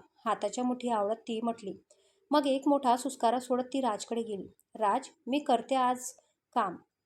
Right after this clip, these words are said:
नैतिकच्या ऐवजी. मला आवडतं प्रॅक्टिकलचे साहित्य जमा करायला." "नाही, ठीक आहे, मी करून घेईन," राज म्हटला. "राज, मला जर तू तुझ्यासोबत काम करू दिलं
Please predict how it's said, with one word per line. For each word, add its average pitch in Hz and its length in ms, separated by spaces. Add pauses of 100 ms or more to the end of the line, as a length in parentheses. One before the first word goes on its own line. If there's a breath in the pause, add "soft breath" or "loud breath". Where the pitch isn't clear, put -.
नैतिकच्या 226 520
ऐवजी. 226 300 (420)
मला 220 240
आवडतं 220 400
प्रॅक्टिकलचे 233 680
साहित्य 226 520
जमा 220 260
करायला." 208 380 (460)
"नाही, 247 340 (160)
ठीक 269 260
आहे, 208 180 (140)
मी 254 100
करून 247 320
घेईन," 214 260 (320 soft breath)
राज 233 280
म्हटला. 262 340 (400)
"राज, 214 380 (220)
मला 240 240
जर 302 200 (100)
तू 294 100
तुझ्यासोबत 269 600
काम 285 200
करू 269 240
दिलं 254 300